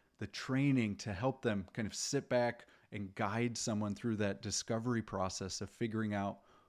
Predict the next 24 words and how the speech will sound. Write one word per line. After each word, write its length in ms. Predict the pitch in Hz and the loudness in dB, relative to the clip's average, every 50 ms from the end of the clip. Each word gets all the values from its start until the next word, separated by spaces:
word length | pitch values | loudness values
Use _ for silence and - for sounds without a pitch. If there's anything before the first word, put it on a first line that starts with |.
| _ _ _ _ | _ _ _ _
what's 260 | - 104 117 - - | -4 -2 -2 -2 2
going 260 | - 160 147 147 135 | 4 6 6 8 8
on, 360 | 120 107 104 104 101 101 101 104 - _ _ _ _ _ | 6 6 6 4 2 0 -2 -4 -8 _ _ _ _ _
how 280 | - - 110 117 127 139 | -2 4 6 6 6 6
is 120 | 131 110 | 4 4
this 180 | 135 127 - 135 | 4 2 4 4
impacting 440 | 127 123 131 131 123 120 - 127 | 2 2 2 2 0 0 0 0
my 100 | 123 123 | 0 0
day-to-day, 600 | 120 104 107 104 101 104 95 101 101 98 98 98 92 - _ _ _ _ _ _ _ | 0 0 0 0 0 0 0 0 0 0 -2 -2 -6 -8 _ _ _ _ _ _ _
how 180 | - 113 113 | 0 2 6
do 80 | 117 127 | 6 8
we 80 | 131 131 | 6 6
build 260 | 117 127 127 123 127 | 6 6 4 4 4
a 40 | 123 | 2
plan 340 | - - 123 117 113 113 | -2 0 -2 0 0 0
around 320 | 110 110 107 104 104 104 104 | 0 0 0 0 0 0 -2
this, 320 | 104 101 101 101 - - - | -2 -2 -4 -4 -6 -8 -8
how 140 | - 113 113 | -4 -2 2
do 120 | 117 120 | 2 2
I 40 | 113 | 2
stay 220 | 104 - - 113 | 2 2 2 0
accountable 540 | 98 - - - 139 139 143 139 120 120 110 | 0 0 0 0 2 4 4 4 4 2 0
to 180 | - - 113 104 | 0 -2 -4 -2
this? 260 | 101 101 98 - - | -2 -2 -4 -6 -8